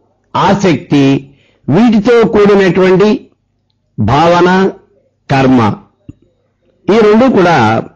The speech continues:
రాజసములు అనబడతాయి.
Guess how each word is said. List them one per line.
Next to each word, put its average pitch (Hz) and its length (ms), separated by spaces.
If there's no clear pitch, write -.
రాజసములు 160 920
అనబడతాయి. 120 720